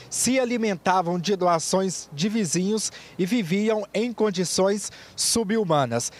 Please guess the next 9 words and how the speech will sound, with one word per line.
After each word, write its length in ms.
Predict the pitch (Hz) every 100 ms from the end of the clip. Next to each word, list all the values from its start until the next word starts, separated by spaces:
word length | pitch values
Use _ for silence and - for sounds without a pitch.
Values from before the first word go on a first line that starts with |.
| -
Segundo 580 | - 190 170 208 254 220
um 180 | 226 269
dos 180 | 220
trabalhadores 840 | - 185 170 160 147 175 202 180 -
que 180 | - 180
é 120 | 185
encarregado 720 | 240 240 190 165 147 160 165
da 120 | 196
turma, 540 | 220 - 233 220 156